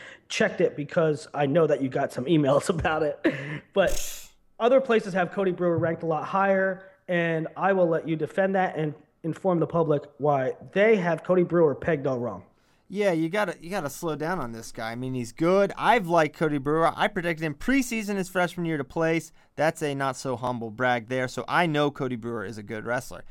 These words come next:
Speaker 2: However, stop just, stop telling me he's a two-time All-American. Like, first of all, like, I don't know that.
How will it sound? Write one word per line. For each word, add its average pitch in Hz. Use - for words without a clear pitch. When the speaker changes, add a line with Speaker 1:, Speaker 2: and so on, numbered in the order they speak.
Speaker 2:
However, 175
stop 185
just, 202
stop 233
telling 214
me 190
he's 175
a 156
two-time 160
All-American. 127
Like, 139
first 147
of 127
all, 104
like, 120
I 120
don't 120
know 113
that. 131